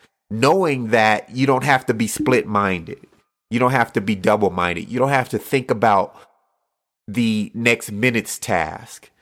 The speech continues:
the next hour's task, the afternoon's task.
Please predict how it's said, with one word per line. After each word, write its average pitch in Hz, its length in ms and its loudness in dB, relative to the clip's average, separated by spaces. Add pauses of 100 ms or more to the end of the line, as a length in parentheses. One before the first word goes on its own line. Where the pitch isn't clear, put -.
(140)
the 107 80 0
next 117 300 0 (100)
hour's 110 480 2
task, 85 520 -2
the 101 120 0
afternoon's 104 760 -2
task. 85 600 -6